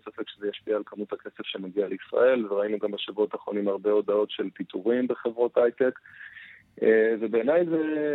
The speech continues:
דווקא דבר חיובי, משתי סיבות. א', זה אומר שהחברות הישראליות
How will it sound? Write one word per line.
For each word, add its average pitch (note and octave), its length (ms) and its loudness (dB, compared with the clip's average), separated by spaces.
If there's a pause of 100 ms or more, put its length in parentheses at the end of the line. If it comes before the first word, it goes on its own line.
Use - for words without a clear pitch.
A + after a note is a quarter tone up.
(640)
דווקא B2+ 260 -8 (520)
דבר A#2+ 240 -2
חיובי, B2 520 -4 (100)
משתי G#2 200 -8 (140)
סיבות. G2 340 -10
א', C#3+ 260 -2
זה C3 60 -10
אומר B2+ 220 -6
שהחברות B2 500 -12
הישראליות A2+ 500 -8